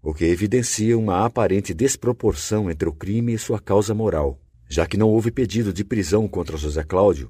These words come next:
o magistrado informou que o réu tem o direito de permanecer em liberdade desde que continue cumprindo medidas cautelares aplicadas anteriormente.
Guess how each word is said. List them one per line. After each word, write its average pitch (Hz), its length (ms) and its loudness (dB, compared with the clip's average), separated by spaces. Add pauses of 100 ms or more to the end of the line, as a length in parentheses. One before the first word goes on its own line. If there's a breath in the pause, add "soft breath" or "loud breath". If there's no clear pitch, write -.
o - 80 -10
magistrado 92 600 0
informou 101 400 2
que 110 100 -10
o 123 80 -2
réu 101 260 2
tem 107 160 -4
o 113 80 -4
direito 104 380 -2
de 90 100 -10
permanecer 104 680 -2
em 85 60 -2
liberdade 92 680 0
desde 113 300 -2
que - 100 -12
continue 110 480 -2
cumprindo 107 500 -4
medidas 78 440 -2
cautelares 98 720 0
aplicadas 95 600 -2
anteriormente. 85 760 -2